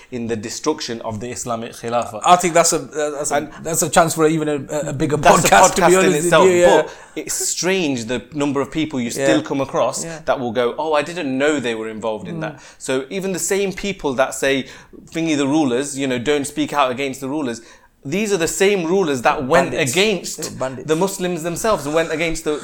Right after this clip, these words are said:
Speaker 1: the legitimate Islamic
Speaker 2: Mm,
Speaker 1: rulers.
Speaker 2: mm.
Speaker 1: And you're now telling us not to speak out against the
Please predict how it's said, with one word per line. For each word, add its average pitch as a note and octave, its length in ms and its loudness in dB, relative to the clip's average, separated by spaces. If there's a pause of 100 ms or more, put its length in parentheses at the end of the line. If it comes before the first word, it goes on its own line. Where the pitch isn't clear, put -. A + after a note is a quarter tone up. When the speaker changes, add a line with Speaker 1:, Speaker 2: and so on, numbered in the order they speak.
Speaker 1:
the C#3 80 2 (120)
legitimate D3 680 -2
Islamic C3+ 380 -2
Speaker 2:
Mm, B2 40 -6
Speaker 1:
rulers. A2+ 340 -8
Speaker 2:
mm. E3+ 200 -10
Speaker 1:
And C3 200 -4
you're F3 180 2
now E3 180 2
telling D#3 360 -2
us D#3 160 -2 (200)
not C3 340 -2
to D3+ 60 -6
speak D#3 360 -6
out C#3+ 180 4
against C#3+ 320 -4
the D3+ 80 0